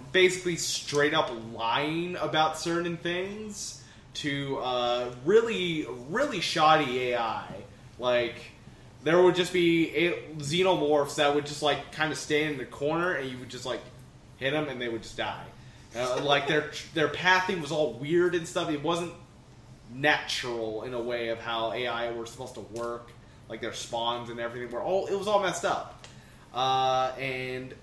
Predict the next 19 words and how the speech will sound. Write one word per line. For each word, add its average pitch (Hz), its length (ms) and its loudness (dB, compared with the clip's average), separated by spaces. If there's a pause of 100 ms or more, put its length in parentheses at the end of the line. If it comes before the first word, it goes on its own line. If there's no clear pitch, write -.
(1500)
uh, 139 720 2 (120)
come 214 340 2
to 180 760 2
July 165 400 2
thirteenth, 170 560 -4 (120)
twenty 175 380 -6
eighteen, 123 580 -12 (840)
ver-, 151 320 2
a 131 160 -2
few 180 540 -12
years 143 380 -4
after 120 300 -2
the 95 80 -14
fact, 120 580 -10 (720)
uh, 120 480 2
someone 156 800 0
has 139 260 -4
been, 139 240 -4
like, 131 240 -2